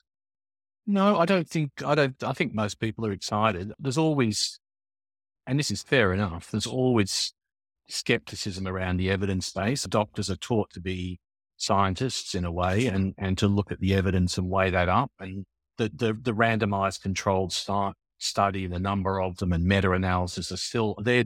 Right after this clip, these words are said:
tools that people are very familiar with. And there's nothing wrong with them. They're not the be all and end all necessarily. So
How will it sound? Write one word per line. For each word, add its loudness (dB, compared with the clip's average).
tools 0
that -12
people 0
are -4
very 2
familiar -2
with. -12
And -6
there's -6
nothing 0
wrong -4
with -2
them. -10
They're 2
not 2
the -6
be 0
all 0
and 0
end 0
all -4
necessarily. -2
So -2